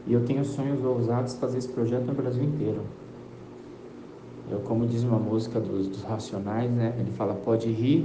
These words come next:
mas não desacredita não." E eu não sei como isso vai acontecer, mas eu sei, eu sinto que vai acontecer, no momento certo e na hora certa. É,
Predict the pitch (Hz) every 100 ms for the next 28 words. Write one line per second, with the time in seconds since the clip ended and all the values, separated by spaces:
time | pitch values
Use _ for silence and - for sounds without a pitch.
0 | 123 120 120 120 123 120 120 120 120 127
1 | 120 120 117 110 107 110 - - - -
2 | - - - - - - - - - 120
3 | 123 120 120 117 117 110 - - - -
4 | - - 131 185 - - 165 151 - 127
5 | 127 120 120 117 117 123 120 120 - 117
6 | 123 123 147 - - 135 147 - - -
7 | 135 - - 160 170 185 - 127 123 123
8 | 127 - 123 - 101 101 120 117 120 120
9 | - 123 143 139 139 127 127 - 101 95
10 | 95 95 - - - - - - - -
11 | - - - 110 113 110 107 104 101